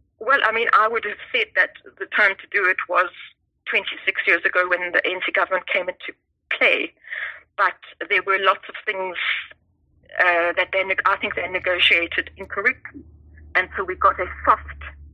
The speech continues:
shift. We got a political transformation, we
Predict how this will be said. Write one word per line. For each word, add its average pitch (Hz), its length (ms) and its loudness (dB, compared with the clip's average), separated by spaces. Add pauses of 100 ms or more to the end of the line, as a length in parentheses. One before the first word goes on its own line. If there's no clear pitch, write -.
(140)
shift. - 520 -2 (380)
We 180 140 -4
got 185 240 2
a - 100 -12
political 196 720 0
transformation, 185 680 0
we 175 40 0